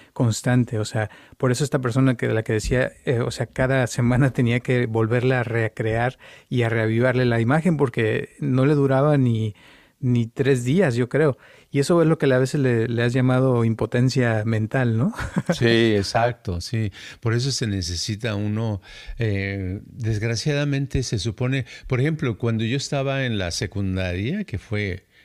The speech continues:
Speaker 2: en los años sesentas, ¿verdad? Hace mucho tiempo. En ese tiempo las clases eran de cincuenta minutos.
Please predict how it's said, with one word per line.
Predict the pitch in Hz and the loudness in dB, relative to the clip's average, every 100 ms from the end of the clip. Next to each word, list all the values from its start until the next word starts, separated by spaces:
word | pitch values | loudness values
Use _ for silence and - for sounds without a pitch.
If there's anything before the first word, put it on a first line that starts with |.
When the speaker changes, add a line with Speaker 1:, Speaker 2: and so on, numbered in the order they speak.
| _ | _
Speaker 2:
en | 92 | -4
los | 73 71 - | -2 -4 -4
años | 98 117 110 | -2 -2 -4
sesentas, | - 90 - 120 131 131 131 123 131 - - | -4 -6 -4 -2 -2 -4 -6 -8 -8 -8 -8
¿verdad? | 104 92 104 190 | -6 -4 -4 -4
Hace | 160 123 | -6 -4
mucho | 107 104 104 | -4 -4 -6
tiempo. | 110 98 170 190 - - - - - _ _ | -4 -4 -6 -6 -12 -18 -18 -20 -20 _ _
En | 143 | -2
ese | 180 - | -2 -4
tiempo | 208 185 190 | -4 -2 -2
las | 156 123 | -2 -2
clases | 147 143 139 - | -4 -4 -4 -6
eran | 139 143 | -4 -4
de | 123 | -4
cincuenta | 107 120 104 95 117 107 110 110 | -4 -4 -4 -4 -4 -4 -4 -6
minutos. | 107 113 151 - 101 - - | -4 -4 -6 -8 -10 -10 -18